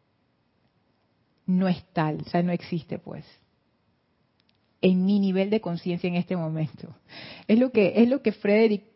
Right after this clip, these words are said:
colocó allí, lo de oponerse a Dios. O sea, y, y el comentario de Frederick es bien chévere. ¿Cómo te puedes oponer a Dios si no sabes lo que Dios quiere para vos?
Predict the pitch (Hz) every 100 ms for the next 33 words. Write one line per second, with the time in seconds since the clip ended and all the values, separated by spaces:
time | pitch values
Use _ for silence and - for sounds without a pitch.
0 | _ _ _ - 196 190 185 196 190 190
1 | 202 170 - - _ _ _ _ _ _
2 | _ _ - 202 196 185 190 196 202 -
3 | 214 202 214 202 160 160 - _ _ 202
4 | 220 202 190 - _ _ _ _ _ _
5 | _ _ _ 240 233 240 226 240 233 247
6 | 302 269 254 254 240 214 214 226 214 -
7 | 180 170 160 - - _ 294 320 339 226
8 | 247 269 254 196 190 202 208 208 226 240
9 | - 190 196 226 208 220 196 180 170 170
10 | 196 185 170 170 165 160